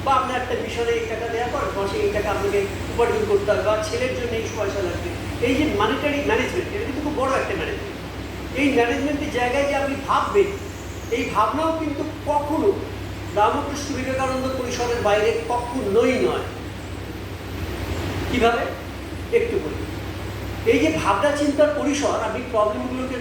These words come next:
লিখলেন এবং তারপর একটা ম্যানুয়াল তৈরি করলেন। আমরা আমাদের এই সমাজ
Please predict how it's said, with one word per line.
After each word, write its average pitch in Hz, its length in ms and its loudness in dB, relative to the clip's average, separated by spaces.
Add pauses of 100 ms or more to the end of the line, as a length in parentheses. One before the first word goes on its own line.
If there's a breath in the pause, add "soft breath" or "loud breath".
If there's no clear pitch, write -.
(160)
লিখলেন - 280 0 (160)
এবং 202 220 8
তারপর 202 260 2
একটা 196 360 -2
ম্যানুয়াল 311 340 6
তৈরি 277 260 2
করলেন। 165 300 0 (720)
আমরা 277 240 0
আমাদের 302 360 0
এই 294 80 -2 (100)
সমাজ 427 300 0